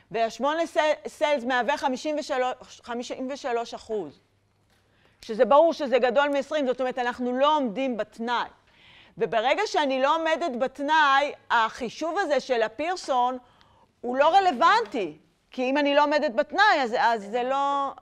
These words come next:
אין לי מה להסתכל על זה, נכון? הסטטיסטי לא מתפלג לפי חי בריבוע. ואז אני חייבת לבצע איחוד.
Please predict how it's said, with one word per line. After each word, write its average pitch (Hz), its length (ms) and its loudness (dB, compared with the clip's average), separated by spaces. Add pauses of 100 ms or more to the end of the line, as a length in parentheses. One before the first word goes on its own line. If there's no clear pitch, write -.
(140)
אין 277 240 -4
לי 294 60 -2
מה 285 140 0
להסתכל 285 340 -4
על 294 240 2
זה, 196 120 -6
נכון? 247 320 -2
הסטטיסטי 262 640 -6
לא 247 140 0
מתפלג 220 440 -4
לפי 208 280 -10
חי 202 160 -12
בריבוע. 180 500 -10 (880)
ואז 339 540 8
אני 285 180 2
חייבת 302 440 2
לבצע 285 500 2
איחוד. 214 600 -2